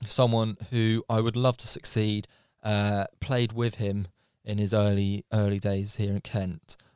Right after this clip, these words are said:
Uh, it, you know, there's, there's only so many times you can see a, a beautiful cover drive or straight drive and then think, "This is the man," and then he gets bowled for fifteen.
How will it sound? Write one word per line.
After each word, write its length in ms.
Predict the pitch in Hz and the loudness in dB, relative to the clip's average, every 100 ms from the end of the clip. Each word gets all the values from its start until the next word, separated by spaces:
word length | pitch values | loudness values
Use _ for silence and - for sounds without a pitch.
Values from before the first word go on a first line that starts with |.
| _ 107 | _ -2
Uh, 420 | 104 98 95 98 - _ _ _ _ _ _ _ _ _ _ _ _ - | 0 2 0 -2 -10 _ _ _ _ _ _ _ _ _ _ _ _ -8
it, 180 | 135 - - _ _ _ _ _ _ _ _ _ _ _ _ _ 156 | -8 -8 -20 _ _ _ _ _ _ _ _ _ _ _ _ _ -2
you 120 | 147 | 2
know, 200 | 127 127 - | 4 2 -2
there's, 220 | 131 123 | -2 0
there's 180 | 147 131 | 0 2
only 140 | 165 | 2
so 220 | 151 165 160 | 4 4 4
many 140 | 147 | 2
times 320 | - 131 120 | 0 0 -2
you 60 | 117 | -4
can 100 | 117 | -2
see 220 | 131 117 | 2 4
a, 120 | 113 | 4
a 40 | 107 | 2
beautiful 420 | 117 117 110 113 | 2 0 0 -4
cover 240 | - 107 | -2 -2
drive 400 | 104 107 101 98 | 2 2 4 2
or 80 | 104 | 0
straight 320 | - 110 104 | 2 2 2
drive 380 | - 101 95 101 - | 0 0 0 -2 -2
and 160 | 110 107 | 2 6
then 260 | 104 104 - | 6 4 0
think, 220 | 107 - | -4 0
"This 220 | 110 - | 0 0
is 80 | 104 | 0
the 80 | 104 | 2
man," 380 | 104 101 98 - 113 | 2 2 -2 -4 0
and 100 | 107 | 2
then 80 | |
he 80 | 104 | 2
gets 220 | 101 98 | 0 -2
bowled 360 | - 107 101 98 | 2 4 4 2
for 200 | - 98 - _ _ - | -2 -2 -4 _ _ -10
fifteen. 580 | - 107 - 107 92 104 | 0 0 2 2 2 -4